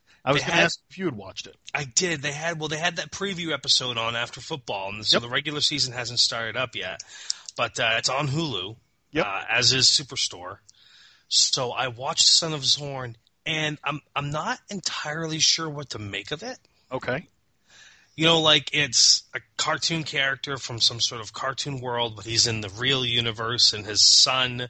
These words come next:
Speaker 2: you know, he had a, a, a son with a woman, and, but he hasn't been home, he hasn't been back to see him in, like, ten years or something, and it's just, it's, it's, it's very funny at times.
Speaker 1: Yes.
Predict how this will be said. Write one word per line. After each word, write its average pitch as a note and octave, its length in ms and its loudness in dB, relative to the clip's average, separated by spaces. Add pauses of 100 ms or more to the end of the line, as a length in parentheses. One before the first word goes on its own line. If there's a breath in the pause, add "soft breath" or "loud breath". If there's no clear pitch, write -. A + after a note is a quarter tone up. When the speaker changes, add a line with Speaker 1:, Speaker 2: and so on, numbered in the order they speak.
(1040 loud breath)
Speaker 2:
you B2+ 140 -2
know, G#2+ 160 -2
he A2+ 140 -6
had A2+ 220 -2
a, G2 60 -6 (140)
a, A2+ 140 -4 (140)
a - 60 0
son C3 500 6 (140)
with A#2 140 -12
a G#2+ 40 -10
woman, A2+ 380 -6
and, G2 220 -8
but G2 80 -12
he A2 80 -8
hasn't A2 320 -2
been G#2 160 -4
home, G#2+ 340 -6
he G#2+ 80 -10
hasn't G#2+ 220 0
been G#2+ 100 -4
back G#2 200 0
to - 80 -2
see - 140 6
him G#2+ 120 -6
in, G#2 80 -6
like, G#2 220 -2
ten A2+ 280 -6
years A2 340 0
or G#2 60 -2
something, G#2+ 400 -2
and G#2+ 100 0
it's G#2+ 140 2
just, - 320 4 (880 loud breath)
it's, - 240 -12
it's, - 380 -4
it's - 400 -10
very F3+ 240 2
funny C#3+ 580 -2
at C3+ 120 -12
times. F3+ 720 -2
Speaker 1:
Yes. - 580 -2